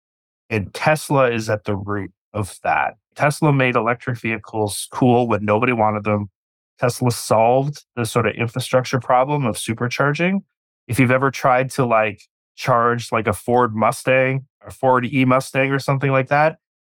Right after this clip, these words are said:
it's not a pretty experience. A lot of those chargers that are sort of not Tesla chargers, like, sometimes they're not ma-, you show up and they're not maintained, or they have the wrong software, they can't talk to your car. Like, it's kinda ugly. And I think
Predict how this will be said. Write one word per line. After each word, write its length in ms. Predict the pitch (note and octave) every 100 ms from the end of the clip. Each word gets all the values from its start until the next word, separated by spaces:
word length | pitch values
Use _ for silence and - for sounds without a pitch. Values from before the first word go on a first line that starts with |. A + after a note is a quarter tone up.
| _ -
it's 240 | B2 A#2
not 320 | B2+ B2+ C#3
a 40 | C3
pretty 440 | - C#3 B2 A2+
experience. 800 | G#2 - - G#2 F2+ D#2+ E2+ -
A 60 | A2+
lot 260 | A2+ B2+
of 80 | C3
those 540 | B2 A2+ G#2+ - - _
chargers 580 | - A#2+ A#2 A#2+ A2+ A2
that 180 | A2+ G#2+
are 280 | G#2 G2+ G2
sort 240 | - G2+
of 240 | G2 F#2+ _ _ _ _
not 200 | A2+ -
Tesla 320 | B2 A#2 A#2+
chargers, 560 | - A#2 G#2+ A2+ G#2 -
like, 340 | G2+ F#2+ - _ _ _ _ -
sometimes 380 | A2 A2+ G#2+
they're 100 | A2+
not 200 | A2 G#2+
ma-, 80 | A#2 -
you 100 | -
show 200 | - C3+
up 160 | C#3 C#3
and 80 | A2+
they're 80 |
not 160 | D#3 G2
maintained, 720 | G2 G2+ G3 G3+ F#3+ F#3 F3
or 240 | E3+ A#2+ A2+
they 160 | G#2+
have 140 | G#2+ A#2
the 100 | A2+
wrong 240 | A2+ G#2+
software, 600 | G#2+ F#3 F3+ - D#3+ D3+
they 100 | B2
can't 260 | A2 A#2+ G#2+
talk 240 | C3+ B2+
to 60 | -
your 100 | A#2
car. 280 | - C3 C3+
Like, 160 | A2+
it's 140 | A#2+ -
kinda 260 | D3+ E3
ugly. 420 | A#2 A#2+ G2 D#2 _ _ _ _
And 240 | A#2+ A#2 A#2
I 140 | A#2
think 280 | - C#3+